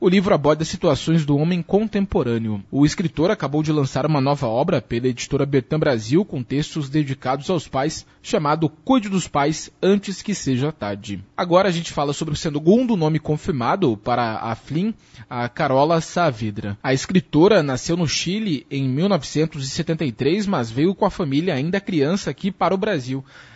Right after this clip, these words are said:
Ela é essencialmente uma romancista, tem cinco livros do gênero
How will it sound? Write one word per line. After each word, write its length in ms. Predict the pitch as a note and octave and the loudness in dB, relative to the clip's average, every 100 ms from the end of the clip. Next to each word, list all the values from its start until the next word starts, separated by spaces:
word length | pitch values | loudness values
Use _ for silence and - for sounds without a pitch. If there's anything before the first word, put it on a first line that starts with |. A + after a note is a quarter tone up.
| - | -12
Ela 240 | - C#3+ E3 | -4 0 4
é 180 | E3+ C#3+ | 4 4
essencialmente 680 | - F#3+ A#3 D3+ D3 D#3 | 4 2 4 4 4 2
uma 100 | F3 | 0
romancista, 720 | C3+ F3+ A3 - - F3 - A#2+ | 2 4 2 0 -4 -4 -4 -6
tem 200 | D3 D3 | -4 -4
cinco 360 | - A#3+ - | -2 -2 -2
livros 380 | E3+ D3 D3 E3 | -2 0 2 0
do 140 | E3+ G#3+ | 2 0
gênero 440 | D3 E3 F3 | 2 0 0